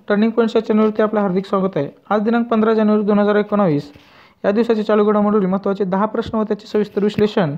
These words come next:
आणि विचार करा, कमेंट करा यावर प्रश्न आणि त्याचे विश्लेषण सविस्तरपणे आपण पाहूया.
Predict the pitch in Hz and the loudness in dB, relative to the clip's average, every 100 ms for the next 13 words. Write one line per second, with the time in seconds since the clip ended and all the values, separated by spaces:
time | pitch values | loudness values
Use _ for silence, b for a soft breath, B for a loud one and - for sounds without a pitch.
0 | - B B 175 180 190 240 247 247 226 | -10 B B -2 0 2 2 0 0 -2
1 | 226 214 214 208 214 175 160 190 196 196 | 0 0 0 0 -2 0 0 0 -2 -2
2 | 220 226 208 180 185 208 208 240 254 B | -2 -2 -2 -2 0 -2 0 0 -2 B
3 | B B B 202 202 233 233 185 214 214 | B B B -2 0 0 2 0 0 0
4 | 214 202 208 208 202 285 - - 208 156 | 0 0 0 0 0 -4 -6 -2 2 2
5 | 131 | 0